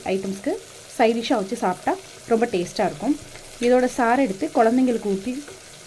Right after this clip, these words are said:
ஊட்டினாலும் நல்லா டேஸ்ட்டாக இருக்கும், நல்லா சாப்பிடுவாங்க. இதே மாதிரி சிம்பிளான ரெசிபீஸ் பார்க்க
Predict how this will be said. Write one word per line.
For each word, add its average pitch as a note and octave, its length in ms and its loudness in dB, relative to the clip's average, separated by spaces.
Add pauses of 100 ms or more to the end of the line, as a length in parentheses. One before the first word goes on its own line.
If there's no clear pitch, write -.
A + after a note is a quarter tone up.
(280)
ஊட்டினாலும் A#3+ 480 0
நல்லா B3 160 2 (100)
டேஸ்ட்டாக A3+ 380 4
இருக்கும், F4+ 280 -2
நல்லா A#3+ 140 2 (100)
சாப்பிடுவாங்க. G3 640 0 (1120)
இதே B3+ 220 6
மாதிரி A3+ 180 0 (480)
சிம்பிளான C4 500 4
ரெசிபீஸ் A3+ 460 -4 (960)
பார்க்க G3 280 0